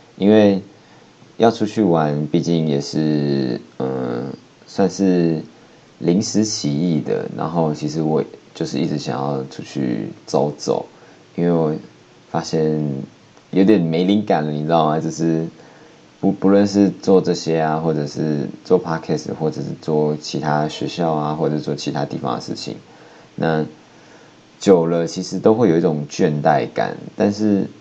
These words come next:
这个倦怠感就会让人可能会开始停滞不前啊，或者是就是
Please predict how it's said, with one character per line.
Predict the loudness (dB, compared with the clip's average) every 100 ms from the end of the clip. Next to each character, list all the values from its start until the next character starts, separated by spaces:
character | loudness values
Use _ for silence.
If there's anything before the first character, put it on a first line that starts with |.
| -20 -20 0
这 | 2
个 |
倦 | 4 6
怠 | 4
感 | 4 0 0 -4 -10 -20 -20 -20 -20 -8
就 | 0
会 | 4 6
让 | 6 2 -2 -6 -10
人 | -2 0 0 -2
可 | -4
能 | -4 -2
会 | 0 2 2 0 -4 -6
开 | -6 -6
始 | -8 -16
停 | -10 -6 -6
滞 | -4 -2 -2
不 | 0 -2
前 | -4 -6 -4 -4
啊， | -4 -4 -4 -4 -4
或 | -4
者 | -2 -2 -4
是 | -6 -4 -4 -4 -8 -12 -20 -20 -20 -20 -14
就 | -10
是 | -4 -4 -4